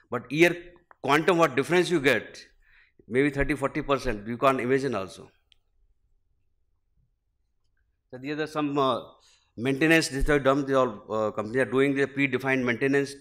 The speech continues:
recommended by the inverter suppliers, module suppliers. So people are doing this, and monitoring is the, be remote monitoring done through mobile applications. A lot of I T tools are available to, uh, monitor the per-, performance. That need to be done properly, professionally. Even person,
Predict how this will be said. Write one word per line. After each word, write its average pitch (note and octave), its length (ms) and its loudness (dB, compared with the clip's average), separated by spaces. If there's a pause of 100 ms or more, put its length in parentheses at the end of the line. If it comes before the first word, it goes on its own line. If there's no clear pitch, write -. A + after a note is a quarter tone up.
(120)
recommended B2+ 380 -2
by A#2+ 140 2
the A#2 80 0
inverter B2+ 420 -2
suppliers, B2 500 -4
module A2 300 -4
suppliers. A#2+ 600 -2 (480)
So B2 180 -6
people B2 260 -6
are A#2+ 120 0
doing C3+ 280 0
this, C3 300 -2 (360)
and A2 140 -8
monitoring C#3+ 560 0
is G#2+ 160 -14
the, G#2 100 -10 (220)
be A#2 140 -2
remote B2+ 260 0
monitoring C#3+ 380 2
done C3+ 240 0
through A#2+ 120 -8
mobile A#2 380 2
applications. C3 540 0
A - 40 -4
lot C3+ 80 0
of D3 160 -2 (520)
I A#2+ 120 -2
T C#3+ 180 0
tools C#3 240 -4
are C#3+ 100 -2
available C3+ 360 0
to, B2 400 -6
uh, A#2 140 2
monitor A#2 280 -2
the D3 120 -6
per-, A2 180 -4
performance. F#2+ 640 -12 (320)
That D#3 240 2
need F#3+ 160 4
to F#3+ 80 6
be E3 60 2
done D#3 200 2
properly, B2 520 -2 (360)
professionally. C3 640 -2 (140)
Even B2+ 180 -4
person, C3 400 -2